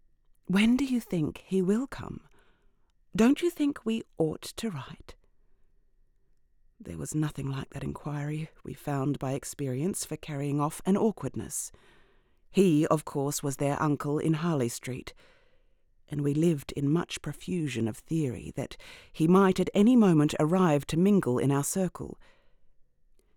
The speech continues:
It was impossible to have given less encouragement than he had done to such a doctrine, but if we had not had the doctrine to fall back upon, we should have deprived each other of some of our finest exhibitions.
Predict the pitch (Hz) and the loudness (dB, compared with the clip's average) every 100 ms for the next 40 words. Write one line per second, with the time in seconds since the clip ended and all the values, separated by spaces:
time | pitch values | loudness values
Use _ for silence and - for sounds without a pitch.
0 | - 175 165 165 165 160 180 - 147 135 | -2 0 2 2 4 6 4 2 -2 -2
1 | 135 147 139 139 151 143 139 139 160 160 | -2 -2 -4 -2 0 2 4 4 2 0
2 | - 147 143 - 113 104 - 123 113 - | -2 0 -2 -2 -4 -4 -4 -4 -2 -2
3 | 131 135 165 127 123 123 117 123 135 - | 0 0 -2 -2 -6 -4 -2 -2 -2 -2
4 | - - 135 - - 135 135 - - - | -2 -2 -4 -4 -4 -2 -2 -4 -14 -20
5 | - _ _ - - _ _ - 165 208 | -20 _ _ -20 -20 _ _ -2 2 2
6 | 208 220 208 175 180 202 - 180 175 139 | 0 -2 0 4 6 6 2 -2 -2 0
7 | 135 165 - 120 113 120 - 135 123 151 | 0 -2 -2 -4 -2 -4 -4 -4 0 0
8 | 185 - - 104 - - - - _ _ | 0 -2 -6 -6 -6 -10 -18 -20 _ _
9 | _ 175 185 226 226 196 - - 170 156 | _ 2 4 2 0 -2 -4 0 2 4
10 | 131 123 - 113 113 117 117 - - 170 | 2 -2 -4 -6 -4 -4 -2 -4 0 4
11 | 175 165 131 117 - - 156 147 139 - | 4 4 0 -2 -4 -2 0 0 0 -4
12 | - 131 117 - 117 123 - | -6 -6 -6 -4 -4 -4 -6